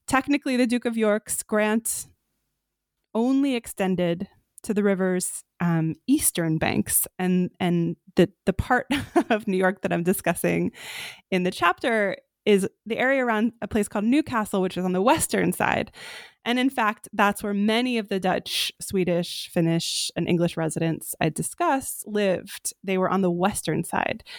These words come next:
They were residents of the former colonies of New Netherland, New Sweden, New Amstel. And, and of course, when I say New York, which I should maybe also clarify, I'm talking about the Duke of York's original grant. And that, um, is,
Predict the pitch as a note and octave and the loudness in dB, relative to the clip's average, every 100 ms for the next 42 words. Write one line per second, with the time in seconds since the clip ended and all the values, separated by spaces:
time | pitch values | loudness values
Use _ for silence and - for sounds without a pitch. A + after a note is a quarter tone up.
0 | - - F#3+ F#3+ G#3 G#3+ G3 F#3+ - F3 | -10 -4 -2 0 2 0 0 -2 -2 -2
1 | F#3 F#3 F3+ F3 - F3 F3 F3 E3+ - | -2 0 0 0 0 0 2 2 0 0
2 | - - - - - - E3 G3+ C4+ B3+ | -6 -8 -18 -20 -20 -12 -6 -2 0 0
3 | A#3+ A#3 A3+ A3 D#3+ - C#4 C4 A#3+ G#3+ | 0 0 0 0 -2 -2 0 2 2 0
4 | D3+ F#3+ A#3 A#3+ A3+ G#3+ G#3 A3+ - _ | 0 2 2 2 0 0 0 -2 -8 _
5 | _ _ _ _ _ - - _ A#3+ B3 | _ _ _ _ _ -14 -14 _ -2 -2
6 | - B3+ B3+ - D#4+ D#4+ - B3 B3 A#3+ | 0 0 0 0 0 0 0 -2 0 0
7 | G#3+ A#3 A3 G#3 G#3+ G3+ G3 F3+ - G#3+ | 0 2 2 0 -2 -4 -2 -4 -4 -2
8 | G3+ F#3 - B3+ G#3 - F3+ F#3 - E3 | 0 2 2 2 -2 0 0 0 0 0
9 | E3+ E3+ F#3 F3+ - E3 E3 E3+ - - | 0 0 0 -2 0 0 2 2 2 -2
10 | - - - _ F#3+ F3+ G3+ G3 F#3 E3+ | -10 -20 -20 _ -4 0 -2 0 2 0
11 | E3+ - F3+ E3 F3 E3+ B3 C4+ G#3+ - | 0 0 0 2 0 -2 0 0 0 -4
12 | - - - F#3 F#3+ G3 - _ _ _ | -12 -8 -2 0 2 2 0 _ _ _
13 | _ - F3+ E3+ E3 E3 F#3 F3 E3 | _ -4 0 2 0 2 2 2 0